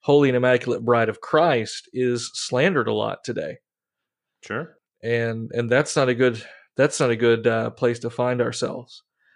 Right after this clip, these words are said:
Speaker 1: And sometimes Christians want to agree with that too. "Oh, yes, the church is very wicked and very sinful." Can we be careful about how we talk about Christ's bride, please?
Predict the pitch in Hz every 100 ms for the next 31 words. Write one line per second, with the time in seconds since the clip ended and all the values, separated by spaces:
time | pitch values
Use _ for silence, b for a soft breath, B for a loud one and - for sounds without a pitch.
0 | _ 139 131 196 185 131 - 147 139 131
1 | 120 117 107 131 135 139 123 120 127 120
2 | - - 156 147 143 185 147 156 123 123
3 | - 147 175 127 113 131 131 120 147 147
4 | 120 120 120 113 139 131 - - - 151
5 | 185 240 226 175 185 185 175 156 156 151
6 | 139 147 151 139 135 - 139 135 - 127
7 | 131 135 156 160